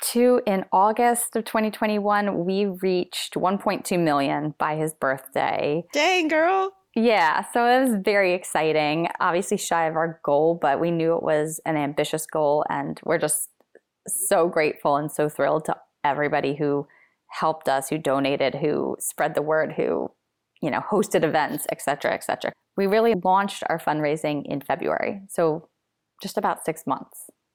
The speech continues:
Speaker 2: Congratulations.
Speaker 1: Thank
Speaker 2: You're gonna
Speaker 1: you.
Speaker 2: have to have a separate class on raising that amount of money in that s-, in that short of time. <laughs>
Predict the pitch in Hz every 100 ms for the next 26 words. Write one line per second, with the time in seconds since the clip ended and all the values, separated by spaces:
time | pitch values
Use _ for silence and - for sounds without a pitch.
0 | _ - 190 170 165 - 160 156 - 170
1 | 175 - - 254 294 226 226 240 180 214
2 | 190 170 - 165 - 147 - 160 156 -
3 | - 180 165 160 165 156 156 160 156 156
4 | 156 151 156 - - - - - 175 156
5 | - 180 151 - - 151 - 151 _ -
6 | -